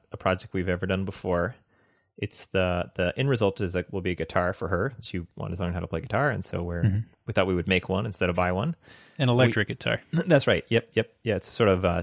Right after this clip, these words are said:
Speaker 1: for guitar players, it's sort of Telecaster style looking guitar. It's, uh, really new for us to do something that requires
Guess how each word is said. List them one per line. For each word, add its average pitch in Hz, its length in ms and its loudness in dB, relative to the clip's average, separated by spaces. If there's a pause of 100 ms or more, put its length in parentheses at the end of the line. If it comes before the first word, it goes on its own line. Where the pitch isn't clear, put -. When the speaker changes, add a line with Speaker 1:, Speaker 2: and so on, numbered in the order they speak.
(160)
Speaker 1:
for 95 180 -2
guitar - 260 0
players, 95 320 2
it's - 100 -20
sort 92 160 0
of 85 80 -10
Telecaster 90 720 -2
style 95 400 -4
looking 98 240 -8
guitar. 131 340 0 (880)
It's, - 460 -2 (120)
uh, 90 440 0 (920)
really 131 640 2
new 117 640 0 (200)
for - 340 2
us 107 340 2
to 113 120 0
do 104 240 0
something 101 440 0
that 98 180 0
requires 92 880 0